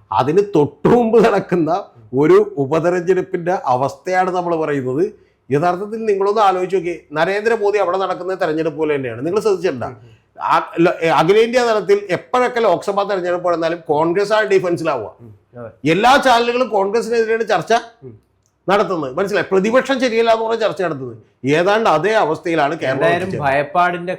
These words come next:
Speaker 2: ക്ലച്ചസിൽ നിന്ന് കോൺഗ്രസ് പുറത്തേക്ക് വരണം എന്നാണ് ആ അതിനെ സ്നേഹിക്കുന്ന, അത് മുമ്പോട്ടേക്ക് വരണമെന്ന് ആഗ്രഹിക്കുന്ന നിരവധി ആളുകൾക്ക് പറയാനുള്ളത്.
Speaker 1: അല്ല, കോൺഗ്രസ് എന്ന് പറയുന്ന ഒരു പാർട്ടി, അത് വലിയൊരു പാർട്ടിയാണ്. അവർക്ക് ഒരുപാട് പാളിച്ചകൾ പറ്റിയിട്ടുണ്ടെങ്കിലും അവർ നിലനിൽക്കണം എന്ന് ആഗ്രഹിക്കുന്ന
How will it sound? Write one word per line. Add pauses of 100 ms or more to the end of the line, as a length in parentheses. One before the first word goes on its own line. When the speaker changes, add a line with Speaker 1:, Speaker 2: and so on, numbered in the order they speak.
Speaker 2:
ക്ലച്ചസിൽ
നിന്ന്
കോൺഗ്രസ്
പുറത്തേക്ക്
വരണം
എന്നാണ്
ആ
അതിനെ
സ്നേഹിക്കുന്ന,
അത്
മുമ്പോട്ടേക്ക്
വരണമെന്ന്
ആഗ്രഹിക്കുന്ന
നിരവധി
ആളുകൾക്ക്
പറയാനുള്ളത്.
Speaker 1:
അല്ല,
കോൺഗ്രസ്
എന്ന്
പറയുന്ന
ഒരു (100)
പാർട്ടി, (240)
അത്
വലിയൊരു
പാർട്ടിയാണ്. (120)
അവർക്ക്
ഒരുപാട്
പാളിച്ചകൾ
പറ്റിയിട്ടുണ്ടെങ്കിലും
അവർ
നിലനിൽക്കണം
എന്ന്
ആഗ്രഹിക്കുന്ന